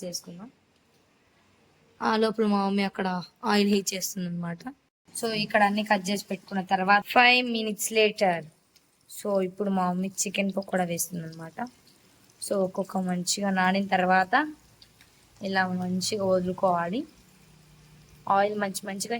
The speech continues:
హీట్ హీట్గా ఉంది. స్మెల్ అయితే సూపర్ అంటే సూపర్ వస్తుంది. ఇలాంటి టైంలో చిల్ అవ్వాలి. So, గైస్, వర్షం కూడా పడుతుంది.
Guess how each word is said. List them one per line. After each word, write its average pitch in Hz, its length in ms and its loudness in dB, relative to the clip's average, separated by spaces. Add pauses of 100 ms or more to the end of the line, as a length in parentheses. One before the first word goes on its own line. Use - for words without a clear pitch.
హీట్ 254 260 -2
హీట్గా 233 360 -2
ఉంది. 214 180 -8 (760)
స్మెల్ 240 300 2
అయితే 240 140 2 (100)
సూపర్ 240 340 4
అంటే 226 200 -2
సూపర్ 214 280 2
వస్తుంది. 220 320 -6
ఇలాంటి 220 360 -2
టైంలో 208 240 -2 (160)
చిల్ 214 320 -6
అవ్వాలి. 180 360 -4
So, 190 80 -8 (100)
గైస్, 185 220 -2 (600)
వర్షం 196 280 -2 (100)
కూడా 208 220 0
పడుతుంది. 185 380 -4